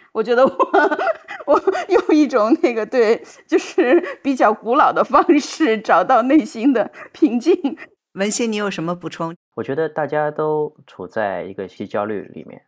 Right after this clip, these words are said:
Speaker 3: 无论你是相信自由派媒体，还是保守媒体，还是机构媒体，还是社交媒体，大家的信息都太多了。我知道你可能分不清哪一个才是值得相信的媒体，在这种情况下，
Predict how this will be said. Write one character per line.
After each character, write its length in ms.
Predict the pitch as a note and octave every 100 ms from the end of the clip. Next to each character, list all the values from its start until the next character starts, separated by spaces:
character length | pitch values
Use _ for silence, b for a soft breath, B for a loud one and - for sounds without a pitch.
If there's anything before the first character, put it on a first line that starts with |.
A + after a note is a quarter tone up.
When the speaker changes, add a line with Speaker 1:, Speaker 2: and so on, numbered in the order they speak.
| -
Speaker 3:
无 140 | G2
论 220 | G#2+ A2
你 60 | F#2+
是 160 | -
相 240 | F#2 G#2 G#2+
信 500 | - A2 G2 F#2 F#2+
自 140 | G#2+
由 80 | G#2+
派 120 | A#2+
媒 140 | G#2+ G2
体， 220 | F#2+ F2+
还 100 | F#2+
是 80 | F#2
保 160 | F#2
守 80 | G#2
媒 140 | F#2 F#2
体， 240 | F#2 E2+
还 80 | F#2
是 80 | G2
机 100 | A#2
构 120 | G#2+
媒 100 | G2+
体， 220 | F#2 F2
还 120 | F2+
是 480 | F#2 - G2+ F#2+ F#2
社 140 | -
交 100 | G#2+
媒 140 | G#2 G2
体， 220 | - - b b b _ _ _
大 120 | - C3+
家 120 | C#3
的 60 |
信 180 | C3+ C3
息 80 | B2+
都 100 | B2
太 240 | - A2+
多 240 | F2+ G2+ G#2
了。 140 | - -
我 140 | - G2+
知 120 | D3
道 140 | E3+
你 340 | C#3 G2 E2+ B B B
可 120 | - F#2+
能 200 | F2 G2
分 160 | A2
不 80 | G#2
清 560 | - - A2 G#2+ A2 A2 _ _ _ _ _
哪 220 | G2 E2+
一 100 | F2+
个 160 | A2
才 240 | G2 - F2
是 720 | - - G#2+ F#2+ F2+ F2 -
值 240 | - F#2+
得 220 | G2+ F#2 G2
相 180 | F#2+
信 160 | F#2+ G#2
的 80 | F2
媒 160 | E2+
体， 320 | F2 - - -
在 220 | A2 F#2
这 180 | - A#2+
种 160 | F#2+
情 160 | E2+ F2
况 160 | F#2+ F#2
下， 360 | - F#2 E2+